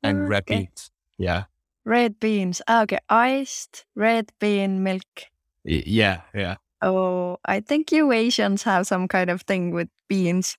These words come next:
Speaker 2: <laughs>
Speaker 1: <laughs>
Speaker 2: That's my stereotype. <laughs>
Speaker 1: Yeah, no, maybe, maybe that's why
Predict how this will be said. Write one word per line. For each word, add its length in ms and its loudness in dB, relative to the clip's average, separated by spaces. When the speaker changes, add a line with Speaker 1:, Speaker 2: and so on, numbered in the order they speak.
Speaker 2:
<laughs> 40 -20
Speaker 1:
<laughs> 1600 0
Speaker 2:
That's 200 0
my 140 4
stereotype. 600 0
<laughs> 120 -8
Speaker 1:
Yeah, 360 2
no, 260 4
maybe, 320 2
maybe 140 -2
that's 260 -2
why 160 2